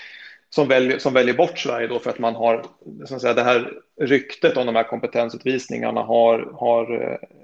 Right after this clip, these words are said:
på-, påverkat enskildas, så att säga, intresse av att komma till Sverige. Att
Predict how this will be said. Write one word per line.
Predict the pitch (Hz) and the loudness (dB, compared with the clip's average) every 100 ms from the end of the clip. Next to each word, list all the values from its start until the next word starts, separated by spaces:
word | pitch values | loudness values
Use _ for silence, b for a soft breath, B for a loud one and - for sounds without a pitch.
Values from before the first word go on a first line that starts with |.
| _ _ | _ _
på-, | - - | -14 0
påverkat | 180 170 147 185 - - - _ _ _ _ _ _ - | 4 4 4 0 -4 -6 -12 _ _ _ _ _ _ -12
enskildas, | 120 - 117 110 107 - - _ _ | -10 -8 -4 0 0 -2 -18 _ _
så | 127 | -14
att | 120 | -10
säga, | 123 113 | -4 -2
intresse | 113 127 113 - | -2 -2 -2 0
av | 113 | -2
att | - | -2
komma | 120 120 | -2 0
till | - | -2
Sverige. | - - - 113 | -4 -6 -6 -8
Att | - | -10